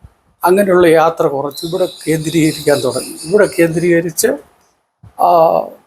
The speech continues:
ഇവിടുത്തെ മിക്കവാറും ഏതാണ്ട് സൈക്കിളെ തന്നെ ജീവിച്ച് തൊണ്ണൂറ്റി ചില്ലുവാനം ഗ്രാമങ്ങളിൽ പോയി ട്രാക്റ്റ് കൊടുക്കാനെ കൊണ്ട് ദൈവം തമ്പുരാൻ സഹായിച്ചു. അന്ന്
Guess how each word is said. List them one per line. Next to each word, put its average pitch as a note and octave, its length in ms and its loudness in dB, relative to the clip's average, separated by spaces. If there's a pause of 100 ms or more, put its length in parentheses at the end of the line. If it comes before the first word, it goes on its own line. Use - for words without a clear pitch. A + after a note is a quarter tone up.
(160)
ഇവിടുത്തെ F#3 400 0 (360)
മിക്കവാറും G3+ 720 0 (240)
ഏതാണ്ട് F#3 260 2
സൈക്കിളെ F#3 540 2
തന്നെ F#3+ 440 0 (920)
ജീവിച്ച് F3 680 2 (380)
തൊണ്ണൂറ്റി G3 540 0 (560)
ചില്ലുവാനം F3+ 880 2
ഗ്രാമങ്ങളിൽ E3+ 760 -2
പോയി D3+ 240 -4 (560)
ട്രാക്റ്റ് F3+ 420 0
കൊടുക്കാനെ D3 500 -2
കൊണ്ട് D3 340 -8
ദൈവം D3 280 -4
തമ്പുരാൻ C#3 360 -4
സഹായിച്ചു. C3 640 -2 (560)
അന്ന് E3+ 260 4